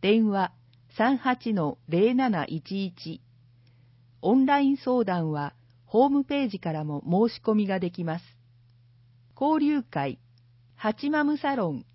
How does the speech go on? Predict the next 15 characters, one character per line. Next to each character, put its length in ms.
妊 240
産 260
婦 240
交 220
流 200
会、 380
申 200
し 160
込 100
み 120
が 140
必 300
要 200
で 160
す。 100